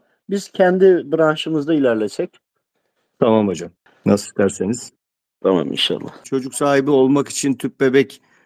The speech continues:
Speaker 2: e, başvurusu yapan, bu konuda uğraşan, gayret eden kardeşlerimiz var. Onlar bu noktada,
Speaker 1: Ama şöyle,
Speaker 2: e,
Speaker 1: Rabbim, e, bak hep kolaylık vermiştir. Şimdi kişi eğer gusül abdestiyle ise eğer,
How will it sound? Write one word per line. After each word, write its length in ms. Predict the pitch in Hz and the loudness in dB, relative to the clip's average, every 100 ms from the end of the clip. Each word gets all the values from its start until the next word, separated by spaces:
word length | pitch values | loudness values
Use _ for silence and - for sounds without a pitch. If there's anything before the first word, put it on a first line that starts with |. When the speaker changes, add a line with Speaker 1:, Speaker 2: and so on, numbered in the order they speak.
| _ | _
Speaker 2:
e, 40 | 113 | -4
başvurusu 720 | 117 117 127 - 131 127 - | -2 0 0 0 -2 -2 2
yapan, 420 | 135 127 127 117 | 0 2 0 0
bu 40 | 110 | -2
konuda 540 | 123 120 113 127 117 110 | 0 0 2 0 0 0
uğraşan, 460 | 120 120 120 131 | 0 0 2 0
gayret 360 | 113 117 123 123 | 2 2 2 0
eden 220 | 123 131 | 0 0
kardeşlerimiz 720 | 113 117 117 117 123 127 110 | 2 0 0 0 0 0 0
var. 140 | 143 165 | 0 0
Onlar 420 | 120 123 139 127 - _ _ _ - | 0 2 2 0 -6 _ _ _ 0
bu 120 | 127 | 4
noktada, 460 | 139 - 208 170 143 | 4 4 4 4 2
Speaker 1:
Ama 80 | 127 | -2
şöyle, 340 | - 165 190 196 | 0 6 8 6
Speaker 2:
e, 180 | 135 101 _ 139 107 | 4 -2 _ -20 -8
Speaker 1:
Rabbim, 640 | 123 147 147 175 185 120 135 | 2 2 2 0 0 -4 -4
e, 180 | 135 | -2
bak 220 | 151 139 185 | -2 -4 -8
hep 180 | 170 | -10
kolaylık 580 | - 151 151 147 151 - | -4 0 2 0 -2 -4
vermiştir. 680 | 131 117 104 - - - - _ _ _ _ _ _ - - _ _ _ _ _ - | -2 -2 -4 -8 -10 -12 -16 _ _ _ _ _ _ -20 -20 _ _ _ _ _ -2
Şimdi 480 | - 151 160 123 - _ _ _ | 2 4 4 2 -6 _ _ _
kişi 320 | 139 127 156 | -2 0 2
eğer 220 | 143 143 | 4 4
gusül 360 | 131 127 - 139 | 0 -10 -4 -2
abdestiyle 760 | 135 - 135 120 139 131 117 - _ _ - | -2 -2 -6 -4 -4 -2 -2 -4 _ _ -12
ise 220 | - 120 | -4 0
eğer, 380 | 95 113 104 | 2 2 2